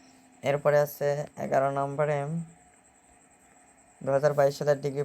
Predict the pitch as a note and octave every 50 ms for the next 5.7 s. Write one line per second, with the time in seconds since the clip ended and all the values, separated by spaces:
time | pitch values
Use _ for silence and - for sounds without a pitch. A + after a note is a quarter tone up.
0 | D3 D3 D3 D3+ - - D3 D3 - - C#3+ C#3+ D3 C#3 D3 D3 C#3+ - - D3
1 | D3 D3 - D3 C#3 C3+ - C#3 C3 C#3 C#3 C#3+ - D#3 - D3+ D3+ D#3 - -
2 | D#3 D3 E3 G3 - _ _ _ _ _ _ _ _ _ _ _ - - D#3 D3
3 | D3+ D3+ - D3+ D3+ D3+ D3+ D#3 D3+ - C#3+ C#3 C#3 - C#3 C#3 C3+ C#3 D#3+ D#3+
4 | - D#3+ D3+ D3 D#3 D3 D3 D3 - D3 C#3 D3 D3 D#3 - C#3+ C#3+ C#3+ - _
5 | - C#3 D3 D3+ D#3 D#3 C#3 - B2+ C#3 C#3 - D3+ D3+